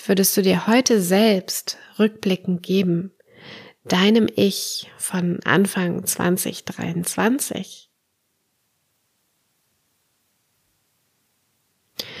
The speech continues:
Und jetzt möchte ich mit dir ein bisschen in die Themen gehen, die gerade für hochsensible, feinfühlige Menschen wichtig sind. Wenn du nochmal zurückschaust auf das Jahr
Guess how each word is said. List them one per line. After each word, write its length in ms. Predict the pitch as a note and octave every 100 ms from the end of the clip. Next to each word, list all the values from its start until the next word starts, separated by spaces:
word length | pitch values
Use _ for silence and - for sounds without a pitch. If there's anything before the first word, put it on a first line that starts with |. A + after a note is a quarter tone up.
| - - - -
Und 140 | B3
jetzt 280 | C4 D4 -
möchte 220 | D4 C#4+
ich 100 | -
mit 200 | B3 B3
dir 200 | A3 G#3+
ein 180 | G#3 G3+
bisschen 640 | G#3 G#3 G#3 G3 G3 F#3+
in 160 | F3 G3
die 160 | F#3+
Themen 360 | - G#3 G3 F#3+
gehen, 220 | F#3 F3+
die 100 | F3+
gerade 380 | F3 F3+ F#3+ A3
für 180 | A3 G3+
hochsensible, 840 | A#3+ C#4+ - G#3 G3 G3 G3 F#3+
feinfühlige 840 | - - G#3+ A#3 B3+ - F#3+ F3 F3
Menschen 460 | E3+ F3 - -
wichtig 400 | F#3 - - -
sind. 440 | - - - - - _ _ _ _ _ _ - - - - - -
Wenn 140 | C#4+ D4
du 80 |
nochmal 420 | C#4+ C4 - A3 G#3
zurückschaust 960 | - F#3 F3+ - - - - - -
auf 140 | - G#3+
das 340 | A#3 A3+ -
Jahr 360 | G3 F3 F3+